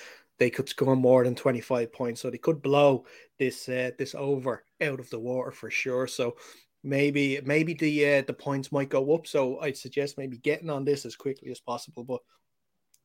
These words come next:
look, we'll see. I'm gonna go for it this week. Hopefully, hopefully it works out. Um, but, uh,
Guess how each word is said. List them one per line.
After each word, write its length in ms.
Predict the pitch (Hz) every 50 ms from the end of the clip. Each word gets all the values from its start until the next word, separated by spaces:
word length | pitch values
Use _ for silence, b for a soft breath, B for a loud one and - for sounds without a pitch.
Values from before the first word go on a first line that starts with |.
| _ _ -
look, 140 | 214 208
we'll 120 | - 196 -
see. 280 | - 254 226 170 156 B B B B B B
I'm 180 | 190 202 233 240
gonna 160 | 240 220 202
go 180 | 175 170 151
for 140 | 139 - 156
it 80 | 135 135
this 240 | - 135 131 - -
week. 160 | 131 123 -
Hopefully, 640 | - - 175 202 - - _ - 135 123 117 - _ _ _ _ _ _ _
hopefully 720 | - - - - 175 180 180 180 - - 143 123 123 127
it 80 | 123 123
works 360 | 131 123 120 113 - - -
out. 200 | 120 113 110 - b 98 b b b b b b -
Um, 400 | - 113 110 110 113 113 110 120 127 _ _ _ _ _ _ _
but, 280 | - 120 113 113 117
uh, 260 | 113 110 110 110 110